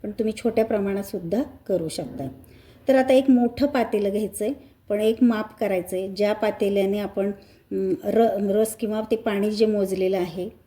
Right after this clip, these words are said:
तर त्या मोठ्या पातेल्यामध्ये ते टाकायचं आहे आणि आता त्याच पातेल्याने आता आपण साखर घ्यायची.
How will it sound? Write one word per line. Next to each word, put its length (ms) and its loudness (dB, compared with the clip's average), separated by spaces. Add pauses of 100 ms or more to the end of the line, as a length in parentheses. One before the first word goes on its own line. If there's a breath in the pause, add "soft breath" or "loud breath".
(180)
तर 60 -8
त्या 240 -2 (140)
मोठ्या 380 -6
पातेल्यामध्ये 680 0
ते 120 -6
टाकायचं 520 -6
आहे 100 -4 (420 loud breath)
आणि 240 -2
आता 160 -2
त्याच 340 0
पातेल्याने 560 0
आता 160 -4
आपण 200 -2
साखर 480 -4
घ्यायची. 360 -8